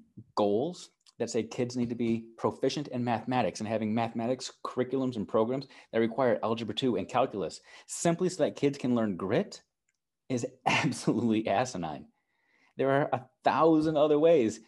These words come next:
to teach kids grit and stamina and persistence and depth without requiring those courses. Again, I ask yourself, what is your vision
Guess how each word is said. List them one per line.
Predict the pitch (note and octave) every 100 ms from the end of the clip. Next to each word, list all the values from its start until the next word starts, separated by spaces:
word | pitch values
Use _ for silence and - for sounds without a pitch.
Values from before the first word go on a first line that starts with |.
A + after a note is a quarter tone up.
| -
to | C#3+
teach | C3+ A#2+
kids | - A2+ -
grit | - A2 C#3 - - _ -
and | G#2 -
stamina | - C3 B2+ F#2 D#2+ -
and | G2+
persistence | - A2+ - C3 B2+ E2 - -
and | G#2+ G2+ B2+
depth | D3 - _ _ _ _
without | B2 A#2+ - A#2+ A#2+ A#2+
requiring | A2 - G#2 G2+ G2 F#2+ F#2
those | F#2 E2
courses. | - G2+ F#2+ - - - _ _ _ _ _ - -
Again, | C#3+
I | C#3 - -
ask | D3 D3
yourself, | - - - - _ _ _ _
what | - G2+ F3
is | G#3+ G3
your | F#3+
vision | D#3+ G#2+ C#3 A2+ D2+ E2